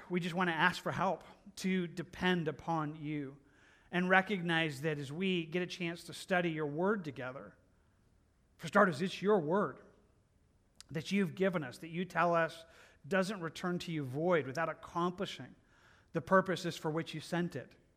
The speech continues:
Therefore, Lord, work that in us today. Give us the ability to hear what you're saying. Open up our understanding. And in the midst of it, Lord,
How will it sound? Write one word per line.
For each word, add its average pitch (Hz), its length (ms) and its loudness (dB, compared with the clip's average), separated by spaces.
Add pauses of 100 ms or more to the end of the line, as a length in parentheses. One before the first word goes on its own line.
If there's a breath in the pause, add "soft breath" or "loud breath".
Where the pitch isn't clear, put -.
(480)
Therefore, 185 420 0
Lord, 156 400 0
work 185 300 0
that 160 320 0
in 165 220 -2
us 143 280 -10
today. 131 480 -10 (840 soft breath)
Give 196 120 6
us 190 120 2
the 180 100 2
ability 165 360 2
to 143 100 -6
hear 190 340 4
what 170 180 0
you're 147 80 -8
saying. 175 380 -2 (1400 soft breath)
Open 180 280 4
up 165 120 2
our 156 80 2
understanding. 170 800 -4 (1300 soft breath)
And 160 100 -4
in 175 80 0
the 165 60 0
midst 185 340 -2
of 147 80 -4
it, 165 140 -4
Lord, 170 260 4